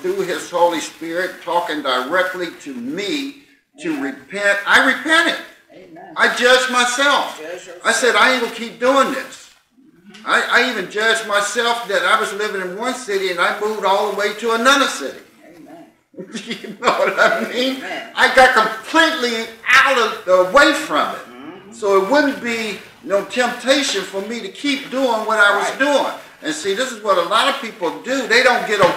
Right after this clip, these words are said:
Speaker 1: away from what they were doing. You gotta get away from them people.
Speaker 2: Amen.
Speaker 1: You gotta change your environment.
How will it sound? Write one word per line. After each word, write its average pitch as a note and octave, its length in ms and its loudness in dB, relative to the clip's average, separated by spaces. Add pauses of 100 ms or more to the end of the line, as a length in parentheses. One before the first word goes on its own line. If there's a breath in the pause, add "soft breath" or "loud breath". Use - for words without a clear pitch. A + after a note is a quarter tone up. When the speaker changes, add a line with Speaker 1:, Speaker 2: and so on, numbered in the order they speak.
Speaker 1:
away C#4 240 4
from E3 400 -4
what F3 220 4
they D#3+ 120 -2
were C#3+ 340 -4
doing. E3+ 580 0 (120)
You B3 200 -6
gotta B3+ 360 2
get C4 100 2 (140)
away F4 260 0
from C4+ 180 -2
them G3+ 160 0
people. E4+ 500 -4
Speaker 2:
Amen. D3 600 -14
Speaker 1:
You C4 120 -6
gotta A3 360 2
change C#4+ 760 0
your G#3+ 260 2
environment. G3 880 2